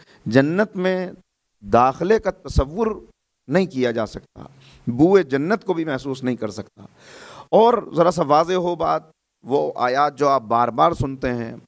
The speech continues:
सब्र के ताल्लुक़ से और इंसान की कामयाबी के ताल्लुक़ से, कि हर इंसान घाटे में है, खसारे में है। घाटे और खसारे से बचने के लिए, कामयाबी के लिए, निजात के लिए, मंजिल मकसूद तक पहुँचने के लिए चार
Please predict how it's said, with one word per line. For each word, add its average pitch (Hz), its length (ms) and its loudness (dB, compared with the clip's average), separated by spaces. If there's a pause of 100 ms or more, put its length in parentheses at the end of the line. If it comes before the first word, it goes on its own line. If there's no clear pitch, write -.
(240)
सब्र 165 260 6
के 143 160 -6
ताल्लुक़ 120 440 -4
से 110 380 -8 (260)
और 131 200 0 (200)
इंसान 131 380 -2
की 135 120 -10
कामयाबी 120 540 -4
के 180 100 -10
ताल्लुक़ 127 420 -6
से, 117 200 -8
कि - 580 -16
हर 165 180 0
इंसान 147 580 -4
घाटे 135 440 0
में 127 140 -8
है, 113 260 -6
खसारे 139 520 -2
में 123 120 -8
है। 107 320 -8 (380)
घाटे 131 400 0
और 175 160 -2
खसारे 143 460 -2
से 151 140 -2
बचने 156 400 -2
के 135 120 -4
लिए, 113 380 -2
कामयाबी 135 600 0
के 131 140 -4
लिए, 117 280 -4
निजात 123 600 0
के 139 100 -10
लिए, 117 360 -4
मंजिल 139 400 -4
मकसूद 151 480 -6
तक - 200 -8
पहुँचने 127 420 -4
के 156 140 -6
लिए 127 320 -4 (760)
चार 190 340 2